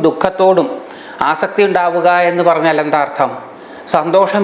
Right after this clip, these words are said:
ഇല്ലാതെയാകാതിരിക്കാൻ പരിശ്രമിക്കുക, ദുഃഖത്തെ ഇല്ലാതെയാക്കാൻ പരിശ്രമിക്കുക.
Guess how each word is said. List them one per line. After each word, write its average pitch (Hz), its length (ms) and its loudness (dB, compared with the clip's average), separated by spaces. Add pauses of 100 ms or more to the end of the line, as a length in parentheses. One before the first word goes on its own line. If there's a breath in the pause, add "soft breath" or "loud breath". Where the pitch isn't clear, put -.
ഇല്ലാതെയാകാതിരിക്കാൻ 165 1400 0
പരിശ്രമിക്കുക, 120 560 -4 (1000 loud breath)
ദുഃഖത്തെ 196 460 0 (120)
ഇല്ലാതെയാക്കാൻ 165 960 0 (140)
പരിശ്രമിക്കുക. - 720 -6